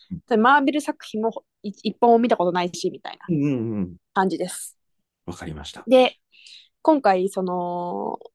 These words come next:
Speaker 2: ヒューゴさんが、あの、宗教的な事情で見れないという、<laughs> 新海誠監督のすずめの戸締まりを、
Speaker 1: うん。はい。
Speaker 2: 今年初め、一月の本当に年明けすぐぐらいに見に行ったんですよ。なんかすごく
Speaker 1: はい、はい。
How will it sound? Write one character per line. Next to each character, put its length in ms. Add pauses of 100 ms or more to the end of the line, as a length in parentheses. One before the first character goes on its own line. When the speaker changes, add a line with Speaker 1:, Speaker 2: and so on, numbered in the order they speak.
(440)
Speaker 2:
ヒ 140
ュ 40
ー 20
ゴ 100
さ 140
ん 80
が、 320 (720)
あ 80
の、 360
宗 180
教 140
的 160
な 100
事 80
情 140
で 40
見 120
れ 60
な 100
い 80
と 80
い 240
う、 80
<laughs> 180 (320)
新 220
海 120
誠 640
監 160
督 220
の 220
す 160
ず 100
め 100
の 120
戸 80
締 160
ま 100
り 160
を、 40
Speaker 1:
う 420
ん。 20
は 20
い。 120
Speaker 2:
今 120
年 240
初 280
め、 100 (140)
一 220
月 300
の 340 (360)
本 140
当 100
に 80
年 220
明 80
け 100
す 160
ぐ 120
ぐ 140
ら 100
い 40
に 60
見 120
に 140
行 40
っ 40
た 80
ん 60
で 80
す 80
よ。 80
な 80
ん 40
か 200
す 160
ご 120
く 140
Speaker 1:
は 60
い、 20
は 160
い。 20